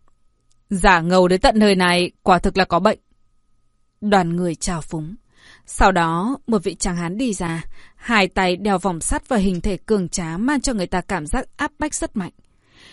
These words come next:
Nghĩ hào hán giang hồ đều ở đây, tất nhiên phải biết biểu hiện tốt một phen. "Tiểu tử, người cút ra ngoài nhanh lên.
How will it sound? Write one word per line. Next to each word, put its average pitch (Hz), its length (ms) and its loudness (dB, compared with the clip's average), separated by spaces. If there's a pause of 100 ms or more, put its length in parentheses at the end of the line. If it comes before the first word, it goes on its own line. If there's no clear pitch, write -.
(160)
Nghĩ 233 180 6
hào 262 200 6
hán 185 200 0
giang 240 200 2
hồ 196 220 2
đều 185 160 0
ở 175 120 0
đây, 170 240 -6 (380)
tất 277 180 0
nhiên 214 220 2
phải 175 140 -2
biết 247 220 -2 (260)
biểu 208 280 4
hiện 190 260 0
tốt 311 180 0
một 233 160 0
phen. 160 240 -10 (960)
"Tiểu 202 160 6
tử, 170 220 -6 (600)
người 208 200 4
cút - 240 0
ra 302 120 2
ngoài 214 180 2
nhanh 190 220 -4
lên. 170 180 -6